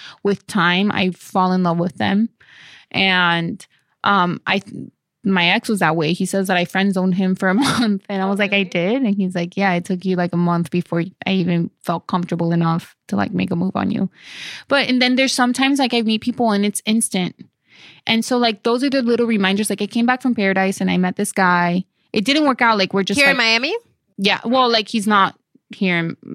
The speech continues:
Speaker 1: in
Speaker 2: But
Speaker 1: Miami.
Speaker 2: after the show, not in the show. Okay.
Speaker 1: Not in the show. Nothing to do with the show. God bless. Um, <laughs> but, you know, like, having that initial attraction and, like, feeling like,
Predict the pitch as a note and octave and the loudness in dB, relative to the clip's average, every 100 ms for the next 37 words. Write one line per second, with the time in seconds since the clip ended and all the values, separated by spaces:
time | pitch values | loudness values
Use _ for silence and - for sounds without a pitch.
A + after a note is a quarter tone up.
0 | - G3 C4 A#3+ C4 - B3+ B3 - B3+ | -2 2 4 4 2 2 2 2 2 4
1 | A#3+ A#3 A3+ G#3+ - A3 A3 G3+ F#3 D#3+ | 4 4 4 2 2 0 0 0 -2 0
2 | E3 - G#3 D#3+ E3 F3 G3+ G#3 G3 - | -2 -2 -2 -4 -6 -4 0 2 0 0
3 | F#3+ F#3+ F3+ F#3+ F#3+ F#3 F3+ F3 - - | 0 0 0 0 -2 -2 -2 -4 -4 -4
4 | F3+ E3+ E3+ F3 - _ - F3 E3+ F#3+ | -2 0 -2 -4 -12 _ -4 -2 -2 -4
5 | - - - - - - A3 G#3 F3 - | -8 -18 -20 -20 -20 -4 0 2 2 2
6 | D4 D#5+ - G5+ - - B3+ - - - | 2 0 0 0 0 -2 -4 -6 -14 -20
7 | - - - - - C#4 B3 A#3 D4+ B3 | -18 -14 -14 -16 -2 0 0 0 2 2
8 | A3+ A3 - _ _ - G3+ G3+ A#3 A3+ | 0 -2 -6 _ _ -10 -6 0 0 2
9 | B3+ A#3 G#3+ G3+ G#3 G#3 G3 - F3 G3 | 2 2 2 0 0 -2 -2 -2 -2 0
10 | - C4+ D4+ E4+ - _ - - - G#3+ | 0 0 0 0 -8 _ -20 -20 -6 -2
11 | G#3+ F#3 - - G3+ G3 G#3+ A3 B3 A3+ | 0 -2 -6 -4 0 2 2 2 0 -2
12 | G#3 F#3+ F3+ | 0 0 0